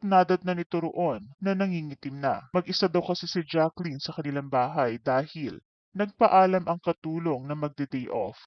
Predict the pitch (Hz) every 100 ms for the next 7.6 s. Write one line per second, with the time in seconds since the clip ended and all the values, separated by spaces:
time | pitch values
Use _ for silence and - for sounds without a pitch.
0 | - 226 202 208 220 202 190 - 175 185
1 | 170 175 165 160 185 202 185 175 160 175
2 | 175 - 165 175 156 - 165 147 143 135
3 | 143 147 147 113 131 139 143 151 - 160
4 | 151 147 156 - 131 135 - - 120 -
5 | - - _ _ _ 165 170 165 170 165
6 | 165 160 147 165 160 156 151 - 156 160
7 | 156 151 - 185 143